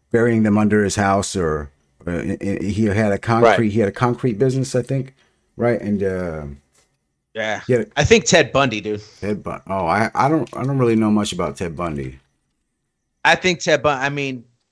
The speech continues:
Speaker 2: sorry not to, I didn't mean to cut
Speaker 1: No,
Speaker 2: you
Speaker 1: go
Speaker 2: off.
Speaker 1: ahead.
Speaker 2: I'm just that, that question circulating in my head. No, but Ted, Ted Bundy, he, that dude's a sick fuck. He, he represented himself in court. Like, this guy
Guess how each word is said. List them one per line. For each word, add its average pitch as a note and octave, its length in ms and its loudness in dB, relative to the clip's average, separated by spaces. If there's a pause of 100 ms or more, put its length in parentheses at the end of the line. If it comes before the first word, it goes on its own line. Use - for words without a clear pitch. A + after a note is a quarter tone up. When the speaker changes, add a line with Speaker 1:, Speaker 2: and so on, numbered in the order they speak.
(140)
Speaker 2:
sorry D3+ 320 -2
not C#3 120 -12
to, C3 200 -14
I C#3+ 60 -4
didn't C#3+ 280 -8
mean C#3+ 120 -12
to C3 60 -14
cut C#3+ 180 -8
Speaker 1:
No, A#2+ 80 0
Speaker 2:
you A2 60 0
Speaker 1:
go A#2 60 2
Speaker 2:
off. A#2 60 2
Speaker 1:
ahead. A#2+ 120 2
Speaker 2:
I'm B2 100 -6
just C3 180 -12
that, B2 240 -6
that A#2 180 -6
question C#3 380 -6
circulating C3 600 -8
in A#2+ 80 -14
my A#2 140 -10
head. C3+ 200 -6
No, C3 240 -4
but C#3+ 180 -4
Ted, D#3 300 -2
Ted D3+ 240 -4
Bundy, C#3+ 280 -2
he, B2+ 180 -10
that C3 240 -4
dude's C3 220 -10
a G2+ 60 -12
sick - 460 -10
fuck. - 440 -6 (160)
He, D3+ 200 -10
he C#3+ 120 -4
represented F3+ 580 2
himself C3 420 -4
in A#2 120 -14
court. - 460 -10 (300)
Like, A#2+ 140 -6
this C#3+ 160 -4
guy D#3+ 380 0